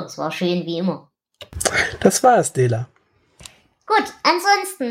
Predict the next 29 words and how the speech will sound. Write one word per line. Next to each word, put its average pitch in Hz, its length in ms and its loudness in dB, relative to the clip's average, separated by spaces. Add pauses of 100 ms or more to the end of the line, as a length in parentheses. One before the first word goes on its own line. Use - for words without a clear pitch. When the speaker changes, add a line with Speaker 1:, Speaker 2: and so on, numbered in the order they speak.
Speaker 1:
ähm, 277 680 0
wir 370 280 2
hören 330 360 0
uns 294 200 0
ab 269 180 2
jetzt, 269 300 2
wie 262 160 -4
gesagt, 240 400 0
schon 226 180 -8
wieder 214 240 0
etwas 196 380 0
regelmäßiger. 277 920 0 (360)
Wir 196 140 -2
werden 214 340 4
in 214 120 -8
den 196 180 -4
nächsten 202 420 -4
Tagen 190 540 2 (280)
wieder 202 220 -2
ein 185 120 -2
bisschen 190 340 -4
aufnehmen, 262 540 4
dann 190 300 -2
kriegen 226 300 -4
wir 185 120 2
auch 175 220 -2
irgendwann 196 500 2
Albträume 175 580 -2
totgeschlagen. 247 880 0